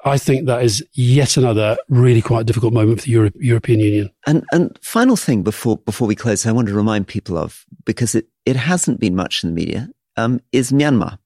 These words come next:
Speaker 2: So you, you'll remember in February of last year, Aung San Suu Kyi's government was toppled by the Burmese military. She won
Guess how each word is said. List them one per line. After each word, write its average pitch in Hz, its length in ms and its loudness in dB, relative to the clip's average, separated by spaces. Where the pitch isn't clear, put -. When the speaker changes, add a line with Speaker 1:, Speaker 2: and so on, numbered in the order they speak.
Speaker 2:
So 135 360 0
you, 139 180 2
you'll 143 140 2
remember 156 340 2
in 131 180 0
February 165 440 0
of 120 100 -4
last 117 360 -2
year, 92 300 -2
Aung 123 140 0
San 113 200 -2
Suu - 240 -4
Kyi's 90 320 -4
government 92 500 -4
was 92 260 -6
toppled - 540 -6
by 90 280 -2
the 95 60 -6
Burmese 95 380 -2
military. - 340 -4
She - 220 -2
won 107 360 -2